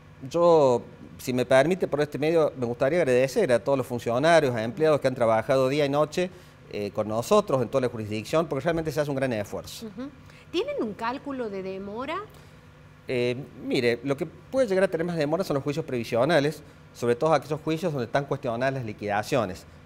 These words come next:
Speaker 1: porque tenemos que hacer peritar los números y eso lleva tiempo.
Speaker 2: Ujú.
Speaker 1: Pero en general, yo le digo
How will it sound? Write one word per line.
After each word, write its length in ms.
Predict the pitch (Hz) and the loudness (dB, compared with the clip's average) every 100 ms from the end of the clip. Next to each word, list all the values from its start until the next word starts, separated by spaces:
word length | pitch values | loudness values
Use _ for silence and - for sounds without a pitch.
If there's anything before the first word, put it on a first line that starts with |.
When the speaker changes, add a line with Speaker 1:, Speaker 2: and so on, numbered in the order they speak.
| - | -14
Speaker 1:
porque 160 | - 95 | -10 -6
tenemos 260 | 113 135 143 | -6 -4 -2
que 80 | |
hacer 220 | 113 127 131 | -2 -2 -6
peritar 460 | 117 117 110 143 | -4 -4 0 0
los 140 | 143 131 | 0 -2
números 360 | 165 147 139 | -2 0 0
y 60 | 127 | -2
eso 140 | 131 | -4
lleva 200 | 120 113 | -4 -4
tiempo. 380 | 101 92 78 - - - - - | -4 -8 -12 -18 -20 -20 -20 -20
Speaker 2:
Ujú. 320 | 208 202 233 254 - | -18 -14 -14 -16 -8
Speaker 1:
Pero 140 | 123 123 | -2 -2
en 60 | |
general, 580 | 123 120 127 185 269 127 | 0 0 4 4 4 -2
yo 100 | 127 | -4
le 80 | 120 | -2
digo 300 | 120 113 | 0 0